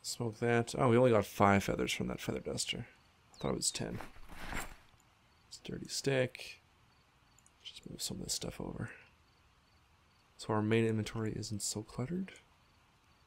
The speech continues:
Okay, good. All right, one thirty P M.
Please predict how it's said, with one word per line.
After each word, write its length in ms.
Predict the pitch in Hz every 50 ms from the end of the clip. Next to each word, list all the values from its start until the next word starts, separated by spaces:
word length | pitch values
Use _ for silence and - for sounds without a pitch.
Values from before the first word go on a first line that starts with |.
| _ _ _ _ _ _ _ _ _ _ _ _ _ _ _ _ _ _ _ _ _ _ _ _ _ _ _ _ _ _ _ _ _ _ _ _ _ _ _ _ _ _ _ _ _ - - _ _ _ _ _ _ _ _ - - - - - - - - - - - - - - - - - - - - -
Okay, 580 | - - - - 143 131 131 131 131 127 - - _ _ _ _ _ _ _ _ _ _ _ _ - -
good. 260 | - - - - - - - - - _ _ _ _ _ _ _ _ - _ _ _ _ _ _ _ _ _ _ _ _ _ _ _ _ -
All 60 | - 101
right, 120 | 107 104
one 180 | - 139 160 156
thirty 200 | - 147 127 117
P 180 | - - 113 107
M. 220 | 107 107 104 101